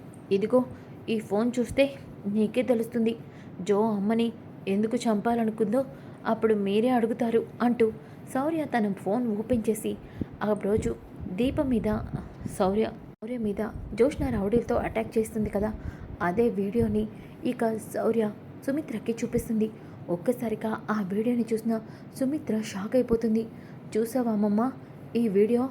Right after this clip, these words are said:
ఇందులో జోనే అమ్మని ముఖానికి ఖర్చు పెట్టి చంపాలనుకుంది. జో ఎందుకు అలా చేస్తుంది? చెప్పమ్మమ్మ, ఎందుకు జో అమ్మ మీద అంత కోపంతో ఉంది?" అని అంటూ ఉంటే,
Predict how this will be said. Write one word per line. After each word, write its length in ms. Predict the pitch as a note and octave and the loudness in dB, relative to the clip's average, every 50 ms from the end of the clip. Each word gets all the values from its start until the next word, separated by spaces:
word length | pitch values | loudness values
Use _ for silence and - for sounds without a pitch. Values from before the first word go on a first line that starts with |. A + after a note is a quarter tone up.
| - - - - - - - - - | -4 -10 -16 -16 -16 -16 -8 -2 0
ఇందులో 320 | A3+ G#3+ A3 G#3 G#3+ G#3+ | 0 2 2 4 4 2
జోనే 460 | F#3+ - G3+ G3+ A3 A3+ A#3+ A#3+ A#3 A#3 - - - - - - - - | 4 4 2 2 4 4 4 2 0 -2 -6 -14 -18 -18 -16 -14 -4 -2
అమ్మని 460 | G3 F#3+ G3 G#3+ A3+ A3 A#3+ C4 C#4 - - - - - - - - F#3 | 0 2 4 4 4 4 4 2 0 -2 -8 -14 -16 -16 -16 -12 -8 -4
ముఖానికి 800 | G3 G3+ G3+ G3+ G3+ - A#3+ A#3+ A3+ A3+ G#3+ A3 - A3+ A#3 A3+ - - - - - - - - - - - - - - - | -2 0 0 0 0 2 2 4 4 2 0 0 -2 -2 -2 -2 -4 -10 -16 -16 -18 -18 -18 -16 -18 -18 -18 -18 -14 -8 -4
ఖర్చు 300 | G#3+ G#3 - - - B3+ | -4 -4 -4 -2 -4 -4
పెట్టి 320 | - - A#3 G#3 - - B3 | 0 2 0 2 2 -2 -4
చంపాలనుకుంది. 880 | - - B3 G#3+ A3 B3 B3 A#3+ A#3 A3 G#3+ - A#3 G#3 G#3+ A3+ - - - - - - - - - - - - | -2 0 2 2 4 4 4 4 4 2 2 0 2 2 2 2 0 -2 -8 -16 -14 -12 -12 -12 -12 -12 -8 0
జో 200 | F#3 G3+ G#3 A3 | 2 4 6 6
ఎందుకు 340 | A#3 A#3 A3 A3 A3+ A#3 C4 | 6 6 4 4 4 4 4
అలా 120 | B3 B3 | 4 4
చేస్తుంది? 540 | A#3 - A#3+ A#3 A3+ - - B3 A#3 A3+ A3 - - - - - - - - - - - B3 | 4 4 2 2 2 2 0 2 2 2 0 -2 -6 -8 -6 -6 -6 -8 -8 -8 -2 -2 -2
చెప్పమ్మమ్మ, 580 | A3 - C4+ C4+ B3 A#3+ A3 G#3+ G#3+ A3 A3 - - - - - - - - - - | 2 4 4 6 6 6 4 4 4 4 2 0 -4 -10 -12 -10 -10 -8 -6 -2 0
ఎందుకు 340 | G3 G3+ G#3+ A#3+ A#3 - B3+ | 0 2 2 2 2 0 0
జో 280 | G3 A3+ A#3+ B3 B3 A#3+ - - - - - - - - | 2 4 4 2 2 0 -4 -12 -16 -16 -16 -12 -4 -2
అమ్మ 180 | G3+ G3+ A3 A#3+ | 2 2 4 4
మీద 240 | B3 B3+ B3 G#3+ | 4 4 4 4
అంత 300 | B3+ B3 A#3 A3+ A3+ B3 | 4 4 2 2 2 2
కోపంతో 480 | C4+ - A#3 A3+ A3+ C4 A#3+ A3+ C4 B3+ | 2 4 4 4 6 4 4 4 4 4
ఉంది?" 320 | A#3+ A#3 A3+ A3 B3 - - - - - | 4 4 2 2 0 -2 -4 -4 0 2
అని 160 | B3 B3+ G#3+ | 4 4 4
అంటూ 260 | G3 G3+ G3 - B3+ | 2 0 2 2 2
ఉంటే, 300 | A#3 G#3+ - A#3+ A3+ - | 2 2 0 0 -2 -2